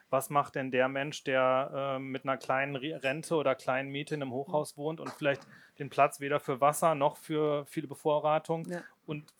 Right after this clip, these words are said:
Speaker 1: ganz sicherlich nicht das Geld für eine Wärmepumpe oder eine P-V-Anlage
Speaker 2: Nein,
Speaker 1: hat?
Speaker 2: aber man, man hat ja auch andere, also zum Beispiel, klar.
Speaker 1: Das
Speaker 2: Also
Speaker 1: müsste dann wahrscheinlich größer organisiert werden, oder?
Speaker 2: das muss, A, könnte das vom,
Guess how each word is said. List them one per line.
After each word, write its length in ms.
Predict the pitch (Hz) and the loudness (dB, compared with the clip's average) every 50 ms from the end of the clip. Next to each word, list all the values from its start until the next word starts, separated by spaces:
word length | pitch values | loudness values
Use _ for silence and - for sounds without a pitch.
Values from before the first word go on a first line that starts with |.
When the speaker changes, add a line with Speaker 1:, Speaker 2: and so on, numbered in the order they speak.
| _ | _
Speaker 1:
ganz 260 | - 160 156 160 - - | 2 2 2 2 0 -6
sicherlich 400 | 165 - - 160 147 156 - - | -2 4 4 4 4 4 0 -2
nicht 160 | 156 - - | -2 0 0
das 140 | 143 - - | 0 2 4
Geld 200 | 151 139 139 - | 2 2 2 2
für 100 | - 147 | -2 -4
eine 100 | 135 123 | 2 4
Wärmepumpe 560 | 135 131 139 151 147 - 160 151 147 - 151 | 4 4 4 0 -2 -2 -4 -4 -4 -4 -6
oder 220 | 156 151 156 151 | -4 0 2 2
eine 140 | 147 143 151 | 2 2 0
P-V-Anlage 760 | 143 - 156 - - 165 165 165 160 127 123 120 117 113 165 | -2 -2 -6 2 4 4 4 4 2 0 0 2 2 4 4
Speaker 2:
Nein, 180 | 170 175 180 165 | 4 2 2 0
Speaker 1:
hat? 140 | - - - | -2 -2 0
Speaker 2:
aber 180 | 165 165 185 190 | 2 4 4 4
man, 280 | 185 190 190 190 165 | 2 0 -2 -2 -2
man 180 | 180 185 190 196 | 0 2 4 4
hat 160 | 208 202 - | 2 4 4
ja 140 | 214 196 185 | 4 4 4
auch 80 | 185 | 4
andere, 360 | - - 208 220 220 185 165 - | 0 0 0 2 2 2 4 4
also 220 | 180 180 185 190 - - _ _ _ _ - - _ _ _ _ | 2 2 0 -4 -8 -10 _ _ _ _ -20 -20 _ _ _ _
zum 160 | - - 202 180 | -6 -4 2 6
Beispiel, 500 | 185 190 208 - - - 220 208 202 - _ _ _ | 6 6 6 4 0 0 0 0 0 -2 _ _ _
klar. 300 | - - 165 135 135 139 - | -8 -4 -4 -2 -2 -4 -8
Speaker 1:
Das 100 | - - | -8 -4
Speaker 2:
Also 120 | 175 170 | 2 4
Speaker 1:
müsste 180 | 165 160 - 151 | 4 4 4 4
dann 100 | 139 143 | 4 4
wahrscheinlich 240 | 139 127 143 143 - | 4 2 0 -2 0
größer 260 | - 170 160 - 147 | 4 4 6 6 6
organisiert 480 | 123 123 135 151 156 185 202 - - - | 4 4 2 0 4 4 4 4 2 -4
werden, 240 | 101 95 95 101 | -8 -8 -10 -12
oder? 100 | 113 117 - 196 | -12 0 2 4
Speaker 2:
das 120 | 190 - | 4 4
muss, 280 | 196 208 226 220 - - - _ _ _ _ _ - - - - | 4 4 4 4 2 -4 -8 _ _ _ _ _ -18 -16 -2 4
A, 240 | - 175 180 202 | 10 12 12 12
könnte 360 | - - - 226 214 196 196 185 | 12 12 6 0 0 2 0 0
das 220 | 185 180 175 - | -2 -2 -4 -6
vom, 400 | - - 190 175 170 160 156 - | -6 -8 -6 -6 -6 -8 -10 -14